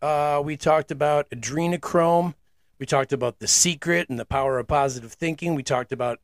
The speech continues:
TikTok and China and how crazy all that is. We talked about awesome terms like directed evolution, also known as gain of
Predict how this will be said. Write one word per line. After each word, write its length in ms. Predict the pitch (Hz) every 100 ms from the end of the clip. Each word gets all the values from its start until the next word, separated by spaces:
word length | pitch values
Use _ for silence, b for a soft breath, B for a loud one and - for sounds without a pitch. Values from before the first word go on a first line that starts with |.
| -
TikTok 640 | 170 165 - 170 170 160
and 120 | 113 92
China 380 | - 151 160
and 100 | 156
how 120 | 131 120
crazy 400 | - 151 131 135
all 140 | 139
that 220 | 143 156
is. 320 | 160 165 151 - _ _ _ _ _ _ _ _
We 80 | 143
talked 300 | 160 151 156
about 260 | 147 139 -
awesome 380 | 139 143 135 117
terms 480 | - 143 143 151
like 240 | 139 127 120
directed 540 | 117 117 123 - 123 -
evolution, 880 | 123 110 104 113 127 - 160 160 156 _ _ _ _ _ _ _ _ _ _ _ _ _ -
also 300 | 127 - 113
known 220 | 123 117
as 160 | 110
gain 260 | 110 123 113
of 160 | 107